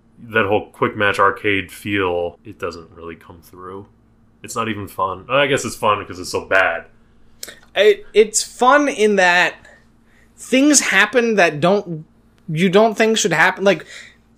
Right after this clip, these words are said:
Speaker 2: if you
Speaker 1: <laughs>
Speaker 2: pick up the ball, suddenly it'll switch to another person.
Speaker 1: Yeah.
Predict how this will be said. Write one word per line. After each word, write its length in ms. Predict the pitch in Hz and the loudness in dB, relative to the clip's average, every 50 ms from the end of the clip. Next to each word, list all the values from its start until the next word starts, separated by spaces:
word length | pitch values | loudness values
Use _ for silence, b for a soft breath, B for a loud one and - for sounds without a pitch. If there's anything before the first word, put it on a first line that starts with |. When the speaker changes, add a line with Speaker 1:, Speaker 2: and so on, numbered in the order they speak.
| _ _ _ _ | _ _ _ _
Speaker 2:
if 240 | 165 180 185 - - 175 | 0 0 0 0 0 2
you 160 | 202 285 294 | 2 2 2
Speaker 1:
<laughs> 100 | 285 - | 4 2
Speaker 2:
pick 140 | 269 240 254 | 2 4 4
up 160 | 254 247 247 | 2 2 2
the 80 | - 196 | 2 0
ball, 400 | 151 143 180 180 175 160 156 143 | 2 4 6 6 6 6 4 2
suddenly 500 | - - 180 190 202 208 214 208 196 160 | 2 2 2 2 4 4 4 4 6 4
it'll 180 | 175 160 147 | 4 2 2
switch 460 | - - - - 151 175 190 - - - | 2 0 0 2 2 2 2 2 0 0
to 140 | - 175 | 0 0
another 260 | 147 139 143 147 135 120 | 2 4 4 2 2 -2
person. 640 | - 135 135 147 143 - 208 202 208 226 226 226 - | -2 0 0 0 2 2 2 2 2 2 0 -2 -2
Speaker 1:
Yeah. 220 | 110 110 104 87 | 0 0 0 -2